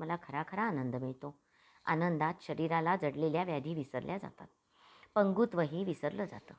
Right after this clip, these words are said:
खरंच सांगतो, तात्या पुढे बोलत होते, "माझ्या या पायावरून आठवलं बघ, मागच्या वेळेस मी इकडे आलो होतो ना गुरुपौर्णिमेला.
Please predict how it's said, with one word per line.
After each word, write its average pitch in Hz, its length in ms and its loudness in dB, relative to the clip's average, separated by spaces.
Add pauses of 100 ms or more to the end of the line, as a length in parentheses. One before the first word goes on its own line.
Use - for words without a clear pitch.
(340)
खरंच 190 260 -2
सांगतो, - 320 -16 (440)
तात्या 151 240 -2
पुढे 151 240 -4
बोलत 156 360 0
होते, 143 320 -14 (340)
"माझ्या 190 300 4
या 165 120 4
पायावरून 160 580 2
आठवलं 147 400 -4
बघ, 127 100 -4 (500)
मागच्या 196 380 4
वेळेस 170 340 2
मी 180 100 -2
इकडे 165 280 -2
आलो 156 180 0
होतो 196 200 0
ना 294 100 4 (420)
गुरुपौर्णिमेला. 196 760 4